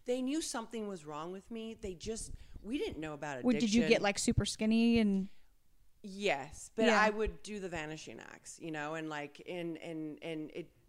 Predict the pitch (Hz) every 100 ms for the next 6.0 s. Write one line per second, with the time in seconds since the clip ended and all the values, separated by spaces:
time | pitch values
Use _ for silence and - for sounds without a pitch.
0 | - 165 156 165 156 165 156 139 113 117
1 | 151 151 156 160 156 147 147 143 139 143
2 | 135 131 120 117 123 131 139 240 175 151
3 | 156 170 175 165 170 - 170 160 143 147
4 | 127 - 135 143 127 131 135 - - 220
5 | 208 175 - - 135 120 123 170 151